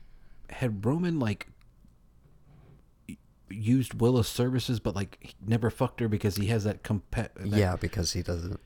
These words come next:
Speaker 2: he's
Speaker 1: He
Speaker 2: weird with sex. But
Speaker 1: he has
Speaker 2: yes.
Speaker 1: Yeah.
Speaker 2: She's a former, yes.
Speaker 1: Right.
Speaker 2: She's
Speaker 1: I
Speaker 2: a
Speaker 1: thought
Speaker 2: former escort that
Speaker 1: Right.
Speaker 2: Roman recommended to him, yes.
Speaker 1: Yeah, so it's
Speaker 2: And
Speaker 1: yeah.
Speaker 2: then, of course, Roman brings, like, the, uh, escort that Tom was with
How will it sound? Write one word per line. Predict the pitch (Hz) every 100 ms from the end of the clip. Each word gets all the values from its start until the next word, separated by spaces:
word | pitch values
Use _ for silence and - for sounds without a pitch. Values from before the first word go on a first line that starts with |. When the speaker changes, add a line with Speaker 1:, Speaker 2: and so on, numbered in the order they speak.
| -
Speaker 2:
he's | 92
Speaker 1:
He | 98
Speaker 2:
weird | 90 90
with | - -
sex. | - 92 95 - - -
But | 110
Speaker 1:
he |
has | 117
Speaker 2:
yes. | 92 85 - -
Speaker 1:
Yeah. | 117 - -
Speaker 2:
She's | - 101 98
a |
former, | 90 90 92 92 -
yes. | 92 87 - - - -
Speaker 1:
Right. | 123 98
Speaker 2:
She's | 90 90
Speaker 1:
I |
Speaker 2:
a | 143
Speaker 1:
thought |
Speaker 2:
former | 95 90 64
escort | 90 - - 87 -
that | 139
Speaker 1:
Right. | 90
Speaker 2:
Roman | 90 82 82
recommended | 80 - 87 87 - -
to | 95
him, | -
yes. | 110 -
Speaker 1:
Yeah, | 131 - -
so | - 127 117
it's | 110 -
Speaker 2:
And | 101
Speaker 1:
yeah. | 95
Speaker 2:
then, | 87
of |
course, | - 87 -
Roman | 87 85 85
brings, | - 87 82 - -
like, | 85 - - - - -
the, | - 85 85 80 - - - - - - - -
uh, | 87 80 -
escort | - - 78 -
that | -
Tom | - 90 87
was | 82 82
with | 82 80 -